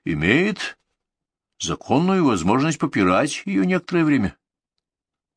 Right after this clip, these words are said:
На вполне законном основании. Время достаточное, чтобы набить собственный карман.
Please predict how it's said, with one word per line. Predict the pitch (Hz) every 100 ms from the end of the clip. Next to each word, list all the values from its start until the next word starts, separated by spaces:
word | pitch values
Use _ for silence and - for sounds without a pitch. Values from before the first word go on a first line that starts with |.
| -
На | 107
вполне | - 78 80
законном | 117 - 71 92
основании. | 135 - 254 240 110 - - - -
Время | 98 113 104 101
достаточное, | 92 92 - - 147 - - 185
чтобы | - 277 277 - -
набить | 202 170 165
собственный | - - 175 - - 143
карман. | 139 135 143